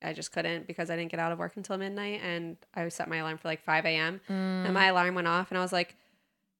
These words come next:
Speaker 1: "Oh, just do it. Just get up and just go. Just go look outside. Just a
Speaker 2: That
Speaker 1: quick
Speaker 2: is the
Speaker 1: little look."
Speaker 2: last eclipse, s-, lunar eclipse for,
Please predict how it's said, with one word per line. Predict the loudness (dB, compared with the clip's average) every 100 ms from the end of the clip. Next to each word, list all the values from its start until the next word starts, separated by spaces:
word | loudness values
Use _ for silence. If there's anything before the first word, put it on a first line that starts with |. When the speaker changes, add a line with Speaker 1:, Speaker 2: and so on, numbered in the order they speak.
| -18
Speaker 1:
"Oh, | -14
just | -10 -8 -4
do | -4
it. |
Just | -6 -8
get | -4 -2
up | -2 -4
and | -8
just | -8
go. | -4 -2 -2 -4 -8
Just | -8 -10 _
go | 2
look | 2 4
outside. | 2 4 8
Just | 12
a | 12
Speaker 2:
That | 12
Speaker 1:
quick | 12
Speaker 2:
is | 10
the | 12
Speaker 1:
little | 12
look." | 12
Speaker 2:
last | 12 12 12 4
eclipse, | 2 4 8 8 8 4 4 4
s-, | 4 2 2 0
lunar | 2 4 6 6
eclipse | 6 8 10 10 4 2 2 2
for, | -2 0 8 10 12 12 8